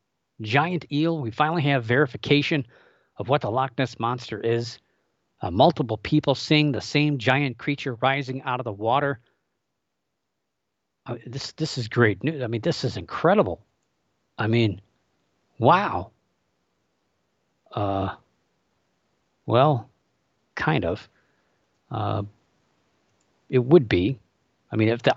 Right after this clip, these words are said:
the icing on the cake with this whole thing. So we, we have a, a very detailed description with multiple people. All we need is a photograph, right?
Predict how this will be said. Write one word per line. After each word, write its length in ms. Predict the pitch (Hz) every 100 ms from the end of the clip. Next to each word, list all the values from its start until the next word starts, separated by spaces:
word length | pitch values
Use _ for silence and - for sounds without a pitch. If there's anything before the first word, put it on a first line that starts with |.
| -
the 160 | 151 131
icing 320 | 151 - 147
on 60 |
the 80 | 113
cake 220 | - 139
with 80 | 113
this 120 | -
whole 140 | - 110
thing. 220 | - 95
So 160 | - 117
we, 160 | 120
we 140 | 123 117
have 360 | 151 165 151 - _ _ _ _ _ _ _ -
a, 60 | 107 -
a 60 |
very 240 | 107 147 131
detailed 480 | 110 131 - 135
description 480 | 110 - 139 120 127
with 100 | 101
multiple 380 | 98 131 - 123
people. 480 | - 117 113 117 113 _ _ _ _ _ _ _ _ _
All 120 | 135 147
we 60 |
need 100 | 139
is 120 | 123
a 40 | 107
photograph, 600 | - 110 90 82 82 -
right? 200 | 107